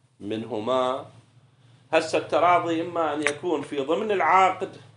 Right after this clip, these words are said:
بأنه يقول له: "بعتك مثلًا هذا كل زق بكذا على أن ننذر هالقد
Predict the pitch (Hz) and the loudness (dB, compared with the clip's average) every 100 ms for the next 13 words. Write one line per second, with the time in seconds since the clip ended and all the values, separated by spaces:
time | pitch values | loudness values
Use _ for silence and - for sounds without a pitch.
0 | _ _ _ 151 151 156 147 139 143 143 | _ _ _ -4 -2 -2 -2 -2 -4 -2
1 | 165 147 156 156 139 165 147 135 127 135 | -4 -2 -2 -2 -4 -4 -6 -8 -6 -6
2 | 139 139 123 123 131 147 151 135 127 - | -4 -4 -4 -4 -2 0 0 0 -2 -4
3 | 165 139 131 156 165 139 135 127 127 156 | -6 -4 -4 -6 -10 -8 -6 -6 -6 -2
4 | 170 190 196 220 220 - _ _ _ - | 2 4 4 2 -2 -14 _ _ _ -6
5 | 147 143 139 135 143 175 202 196 196 180 | -2 0 -2 -4 -4 -4 -2 0 0 2
6 | 196 175 165 147 | 0 2 0 0